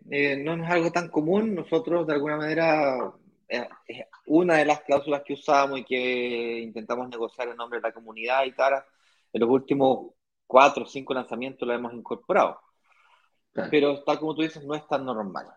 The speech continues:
Speaker 1: Ahora,
Speaker 2: Ujú.
Speaker 1: hay que tener una, hay que entender una diferencia fuerte entre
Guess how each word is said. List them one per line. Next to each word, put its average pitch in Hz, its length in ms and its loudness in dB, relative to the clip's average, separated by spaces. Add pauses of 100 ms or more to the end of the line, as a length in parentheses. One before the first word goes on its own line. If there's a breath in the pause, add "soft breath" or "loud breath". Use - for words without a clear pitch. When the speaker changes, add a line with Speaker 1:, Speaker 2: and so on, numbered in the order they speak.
(520)
Speaker 1:
Ahora, 156 360 4
Speaker 2:
Ujú. 113 400 -6 (180)
Speaker 1:
hay 156 80 -4
que 180 80 -10
tener 196 160 -4
una, 202 140 -4 (460)
hay 143 120 -2
que 190 80 -6
entender 165 460 -2
una 180 120 -2
diferencia 156 800 -2 (100)
fuerte 156 600 2 (100)
entre 131 420 -4